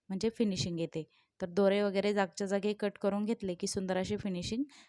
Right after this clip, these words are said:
अ, पार्ट्सना येते. तर आता जो पाठीमागचा टक्स आहे त्यासाठी मार्किंग केलंय मी ते साडेचार इंचावर.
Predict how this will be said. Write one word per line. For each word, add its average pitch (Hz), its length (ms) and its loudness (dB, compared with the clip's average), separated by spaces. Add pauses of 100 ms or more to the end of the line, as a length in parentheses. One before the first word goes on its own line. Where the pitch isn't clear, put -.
(220)
अ, 170 240 -2
पार्ट्सना 170 600 0 (100)
येते. 175 280 -4 (380)
तर 180 80 0
आता 202 340 2
जो 208 140 0
पाठीमागचा 208 500 0 (120)
टक्स 208 240 0
आहे 202 160 0
त्यासाठी 196 380 -2
मार्किंग 185 380 -4
केलंय 180 220 -2
मी 175 120 -4
ते 175 100 -8
साडेचार 170 440 -2
इंचावर. 165 420 -4